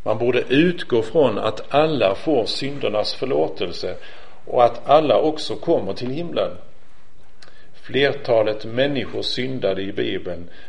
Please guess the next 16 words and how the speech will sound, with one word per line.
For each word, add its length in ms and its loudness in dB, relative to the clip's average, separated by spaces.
men 260 0
fick 360 -4
syndernas 840 -4
förlåtelse 920 -4
ändå." 400 -6
Det 80 -8
självklara 1200 -2
av 320 -4
syndaförlåtelsen, 1200 -6
och 160 -2
sen 240 -2
lever 320 0
vi 180 -4
i 100 -6
princip 600 -6
som 200 -4